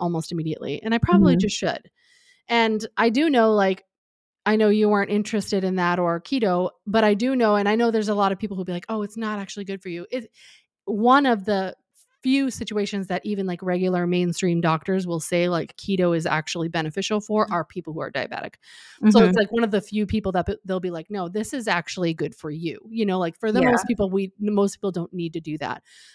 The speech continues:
Speaker 1: But people who are diabetic, it's actually very good for because it does help with your insulin and shit.
Speaker 2: Yeah.
Speaker 1: But
Speaker 2: And the
Speaker 1: I
Speaker 2: way
Speaker 1: just couldn't
Speaker 2: my
Speaker 1: believe I've never had a, a diet or anything that impacted my ability to, like,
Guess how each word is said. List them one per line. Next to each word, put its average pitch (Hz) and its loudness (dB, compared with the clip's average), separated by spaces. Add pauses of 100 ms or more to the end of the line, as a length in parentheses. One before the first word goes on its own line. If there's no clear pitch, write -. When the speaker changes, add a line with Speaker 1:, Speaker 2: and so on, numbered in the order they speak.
(120)
Speaker 1:
But 202 -2
people 202 -6
who 190 -6
are 175 -6
diabetic, 156 -6
it's - -14
actually 156 -8
very - -12
good 170 -6
for 139 -6
because 170 -10
it 147 -6
does 160 -2
help - -8
with 156 -4
your - -10
insulin 160 -8
and - -18
shit. - -14 (360)
Speaker 2:
Yeah. 190 -6
Speaker 1:
But 170 -6 (440)
Speaker 2:
And 254 4
the 254 6
Speaker 1:
I 262 6
Speaker 2:
way - -
Speaker 1:
just 294 6
couldn't 220 4
Speaker 2:
my - -4
Speaker 1:
believe 262 0
I've 196 0
never 220 4
had 202 2
a, 180 -4 (180)
a 180 0 (160)
diet 202 4
or 196 -4
anything 180 0
that 165 -4
impacted 185 -2
my 175 -6
ability 180 -4
to, 175 -6
like, 165 -6